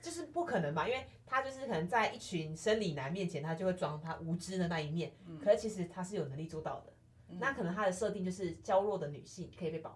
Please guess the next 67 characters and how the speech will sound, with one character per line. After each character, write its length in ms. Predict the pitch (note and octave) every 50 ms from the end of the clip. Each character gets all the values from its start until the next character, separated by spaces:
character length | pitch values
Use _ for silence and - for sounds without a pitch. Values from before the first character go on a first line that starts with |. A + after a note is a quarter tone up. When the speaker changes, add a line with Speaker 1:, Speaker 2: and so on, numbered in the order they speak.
| - -
Speaker 1:
护， 220 | G3 F#3+ - - - - - - - - - - - - - - -
Speaker 2:
嗯。 200 | D#3+ F3 E3+ D#3+
Speaker 1:
对， 160 | D#3 D3 C3+
就 80 | - G3+
需 200 | - - A3 A#3+
要 100 | A#3 A3
被 80 | B3
帮 200 | A#3 A3+ G3 G#3
助 140 | G3+ G#3+ G3
的 160 | F3+ E3 D#3
女 160 | E3 E3+ D#3 -
生， 260 | - D4 D#4+ D#4+ D#4+ -
然 100 | F#3+ F#3
后 100 | G#3 A3
什 120 | G#3+ - E3
么 80 | D3
都 120 | D3 F#3 F#3
比 140 | F#3 - -
较 100 | A#3 A3+
不 160 | - F3 E3+
会 180 | E3 A#3 G3
的 60 | D#3 D3+
女 120 | C#3 A#2
生， 240 | - - D3 C#3+ D3 - - - - - - - -
对。 140 | - D#3 - - - - - - - - -
然 100 | G3+ A#3
后 60 | C4+
因 80 | C#4+
为 60 | C#4 A#3
也 80 | G3
不 240 | F3+ - - - A3+
是 120 | B3 C#4+
以 80 | D4 A#3
前 140 | F3+ F3+ D#3+
也 60 | D3
蛮 200 | C#3+ C#3 D3 D#3+
多 400 | E3+ F#3+ G3 F#3+ F3+ F#3+ F#3 - - -
会 120 | - A3
说， 440 | G#3+ - G3 F#3 F#3 F#3 F#3 F#3+ - - - - - -
在 160 | - - A3+ G#3+
男 160 | E3+ E3+ F3
生 120 | G3+ F#3 F#3+
面 140 | G3+ G3
前 200 | F3 D#3 C3 C3
不 60 | C#3+ D#3
要 100 | E3 F#3
把 100 | F#3 -
自 120 | - F#3
己 80 | E3 D3+
弄 160 | E3+ E3+ E3+
得 120 | D#3 C#3+
什 100 | C#3+ C#3
么 100 | C3+ C3+
都 80 | D3+ F3
很 140 | F#3 - -
强， 260 | - - - - - - D3
然 100 | D#3+ F#3
后 60 | F#3
男 100 | E3 D#3+
生 140 | E3 F3 E3+
没 60 | E3+
有 80 | - -
发 140 | - C3 -
挥 120 | D#3 D3
的 80 | - -
空 240 | - - C#3+ C#3 C3+
间。 240 | - - - -